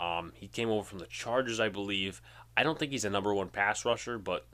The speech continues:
still someone, you know, he might, uh, might still wreak some havoc going against Tyree Phillips. I mean, I, I don't think Andrew Thomas is gonna have a problem this game,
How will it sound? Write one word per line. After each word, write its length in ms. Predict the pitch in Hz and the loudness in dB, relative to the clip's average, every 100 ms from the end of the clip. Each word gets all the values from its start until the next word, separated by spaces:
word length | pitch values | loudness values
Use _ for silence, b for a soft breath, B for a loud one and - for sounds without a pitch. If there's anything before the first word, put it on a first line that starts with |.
| - | -6
still 360 | - 87 92 | -6 -4 -4
someone, 720 | - - 95 92 92 90 87 85 | -2 -4 -4 -6 -6 -6 -8 -10
you 80 | |
know, 160 | 92 87 | -6 -6
he 140 | 87 | -6
might, 280 | 92 90 87 | -2 0 0
uh, 280 | 82 82 78 - b b b b b | 0 0 -2 -6 b b b b b
might 220 | 98 104 | -2 0
still 260 | - 107 98 | 2 0 4
wreak 220 | 104 - | 2 2
some 160 | 95 | -4
havoc 520 | 85 98 98 95 - - B B B - | 2 4 4 2 -2 -14 B B B -4
going 160 | 92 | -2
against 280 | 95 92 - | -2 -4 -2
Tyree 280 | 98 95 87 | 4 4 2
Phillips. 380 | - 92 90 - | -4 -2 -2 -4
I 60 | |
mean, 220 | 87 82 - | -4 -6 -6
I, 260 | 85 82 92 | -4 -2 -2
I 40 | |
don't 160 | 98 - | -2 -4
think 180 | 95 | -2
Andrew 220 | 95 92 87 | -2 -2 -4
Thomas 300 | 95 90 87 | -2 -2 -2
is 80 | |
gonna 140 | - 87 | -4 -6
have 60 | |
a 160 | 78 - | -6 -2
problem 320 | 104 113 127 | 4 4 4
this 160 | 131 131 | -4 -2
game, 360 | 131 127 123 | 0 0 -2